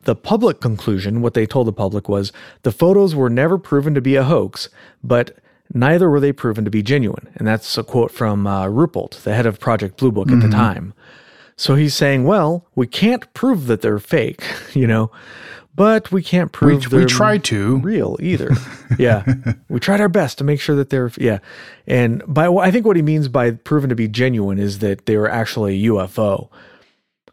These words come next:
Speaker 2: Yeah.
Speaker 1: So on
Speaker 2: Yeah, and, and
Speaker 1: Yeah.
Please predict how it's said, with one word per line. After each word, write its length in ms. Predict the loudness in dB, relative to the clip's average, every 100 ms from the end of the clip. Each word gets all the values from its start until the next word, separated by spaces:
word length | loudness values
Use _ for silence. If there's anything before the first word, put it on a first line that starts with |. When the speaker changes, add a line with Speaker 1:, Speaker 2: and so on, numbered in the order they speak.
| _ _ _ -2
Speaker 2:
Yeah. 400 | 2 2 0 -2 -8 _ _ _ _
Speaker 1:
So 300 | 0 2 2
on 420 | 2 2 2 2 2
Speaker 2:
Yeah, 160 | 2
and, 180 | 2 2
and 160 | -2 0
Speaker 1:
Yeah. 220 | -2 -2